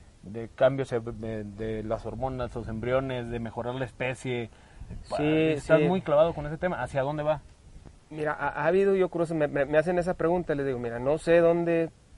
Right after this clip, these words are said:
Speaker 2: muchas de las historias de mi padre, de mis abuelos, eran con mulas. Sin embargo, yo empecé con los caballos y hace como dieciocho años tuve mi primer mula. Eh, ahí empezó como que mi contacto con las mulas. Yo quería tener mulas,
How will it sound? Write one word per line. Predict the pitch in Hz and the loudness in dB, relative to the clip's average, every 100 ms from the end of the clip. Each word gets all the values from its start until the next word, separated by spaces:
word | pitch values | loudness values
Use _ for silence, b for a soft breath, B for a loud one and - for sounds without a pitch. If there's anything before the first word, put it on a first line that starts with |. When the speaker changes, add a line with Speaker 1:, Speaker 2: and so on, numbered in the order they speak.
| - - - - - - | -20 -20 -20 -20 -20 -12
Speaker 2:
muchas | 156 147 160 170 | -4 -2 0 0
de | 156 | 0
las | 135 | -2
historias | 131 - 143 143 | -4 -2 0 0
de | 127 | -4
mi | 117 117 | -8 -4
padre, | 120 131 139 139 | 2 2 2 0
de | 120 | -4
mis | 113 117 | -8 -8
abuelos, | 113 117 127 135 143 - | -8 0 2 2 -2 -6
eran | 127 127 127 - - - - | -6 -6 -6 -14 -20 -20 -16
con | - | -12
mulas. | 120 151 143 110 - - - - - - B B B B | -8 -6 -6 -10 -18 -20 -20 -20 -20 -20 B B B B
Sin | - 127 | -10 -6
embargo, | 123 139 156 165 | 0 2 4 2
yo | 151 | -2
empecé | - 135 | -4 -8
con | 131 135 | -6 -6
los | 135 | -2
caballos | - 160 156 156 - - - B B B B B - - | 6 10 10 8 0 -8 -12 B B B B B -14 2
y | 127 | 8
hace | 135 - 151 151 151 151 143 B B B - | 8 8 6 8 8 6 2 B B B -14
como | - 131 131 | -8 -6 -4
dieciocho | 127 - 151 - | -4 -2 -2 0
años | 147 160 | 0 0
tuve | 147 147 | -4 -4
mi | 143 135 | -2 -4
primer | - 127 131 | -4 -4 -2
mula. | 135 160 170 160 135 - - - - | -2 0 0 -2 -8 -20 -20 -20 -20
Eh, | - 107 110 - | -16 -12 -10 -8
ahí | 123 127 | -6 -6
empezó | 143 143 - 139 139 139 | -2 -4 -2 -2 0 -2
como | - 123 117 | -4 -10 -8
que | - 120 | -8 -8
mi | 117 120 | -8 -10
contacto | - 120 113 131 127 | -10 -10 -6 -8 -8
con | 131 | -10
las | 123 | -8
mulas. | 123 143 139 - | -4 -4 -6 -8
Yo | 131 139 | -6 -4
quería | - 143 147 | -2 -2 -4
tener | - 131 | -2 -4
mulas, | 131 151 160 147 | -2 -2 -2 -2